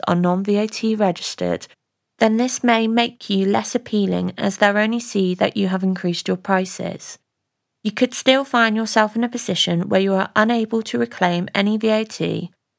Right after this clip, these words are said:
This will occur where your suppliers are not V A T registered and therefore you will not benefit from reduced costs. It can also be difficult to switch suppliers, especially where you have entered into a contract for a fixed term.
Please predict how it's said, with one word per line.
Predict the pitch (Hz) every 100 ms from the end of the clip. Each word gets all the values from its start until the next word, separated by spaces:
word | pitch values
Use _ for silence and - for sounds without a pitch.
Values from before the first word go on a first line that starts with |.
| _ _ -
This | 254 -
will | 269
occur | 285 - 202 185 185
where | 202
your | 202
suppliers | 196 208 - 220 220 240 247 -
are | 214
not | 208 220 -
V | 208
A | 233 233
T | 233 226 226
registered | 208 196 - - 185 180 - -
and | 190 190
therefore | 208 220 - 185 185
you | 208 190
will | 190
not | 196 214 -
benefit | 214 196 175 - -
from | 190 180
reduced | 185 180 165 -
costs. | - 196 - - - - _ _ _ _ _
It | - 240
can | 240 233
also | 247 247 269
be | 269 269
difficult | 226 190 - 190 -
to | 196
switch | - 185 -
suppliers, | - - 196 85 85 - - - _ _
especially | - 202 - 247 - 208 202
where | 202
you | 202
have | 202 208
entered | 220 214 - -
into | 220 220
a | 240
contract | - 190 190 - -
for | -
a | 180
fixed | - 175 - -
term. | 202 180 - 165